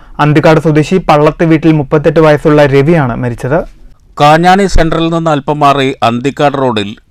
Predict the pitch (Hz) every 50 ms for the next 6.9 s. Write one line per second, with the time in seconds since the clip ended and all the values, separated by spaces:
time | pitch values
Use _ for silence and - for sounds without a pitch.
0 | _ - 120 117 - _ 151 147 147 147 143 160 147 - 143 139 139 139 131 131
1 | 127 127 131 127 _ _ _ _ _ _ _ _ 117 113 123 139 143 131 120 120
2 | 123 127 131 135 131 127 123 123 113 113 107 107 104 101 - _ _ - 98 98
3 | 92 92 92 95 113 - _ _ _ _ _ _ - 139 139 - - 170 175 175
4 | 170 - 160 135 - - 147 147 151 151 151 151 151 151 139 147 143 143 143 135
5 | 139 143 135 127 123 113 - - 139 135 131 127 127 123 123 123 120 113 110 107
6 | 110 - - 123 98 113 107 101 110 117 107 87 85 76 85 82 92 98